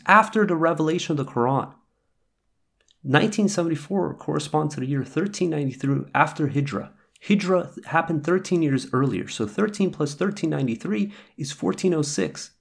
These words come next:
Fourteen oh six is nineteen times seventy-four. No human being could have coordinated this.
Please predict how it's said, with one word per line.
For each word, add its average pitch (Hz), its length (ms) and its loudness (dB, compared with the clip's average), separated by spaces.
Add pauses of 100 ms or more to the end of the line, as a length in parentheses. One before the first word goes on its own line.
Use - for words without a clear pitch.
(340)
Fourteen 208 500 0
oh 165 80 2
six 208 400 0
is 151 160 2
nineteen 208 520 2
times 185 300 -2
seventy-four. 170 800 0 (1700)
No 240 320 6
human 240 340 6
being 190 360 4
could 151 140 4
have 143 120 4
coordinated 156 500 -2
this. - 240 -10